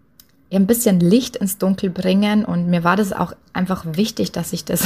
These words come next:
<laughs> jetzt mal aufgeklärt habe, dass Selbstliebe eben nicht ist, sich mal eine Maniküre zu gönne-, zu gönnen,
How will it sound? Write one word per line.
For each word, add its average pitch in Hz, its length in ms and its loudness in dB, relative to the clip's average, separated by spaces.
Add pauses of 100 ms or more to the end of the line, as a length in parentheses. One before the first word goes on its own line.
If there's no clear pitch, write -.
<laughs> - 60 -4
jetzt - 240 -4
mal 156 180 -4
aufgeklärt - 800 -8
habe, 190 340 -4 (1120)
dass 185 220 2
Selbstliebe 196 760 0
eben 170 500 -4
nicht 214 440 4
ist, 190 320 0
sich 170 180 -6
mal 170 140 -2
eine 165 180 -2
Maniküre 165 640 0
zu - 240 -8
gönne-, 165 380 -4 (120)
zu 156 240 -4
gönnen, 180 640 2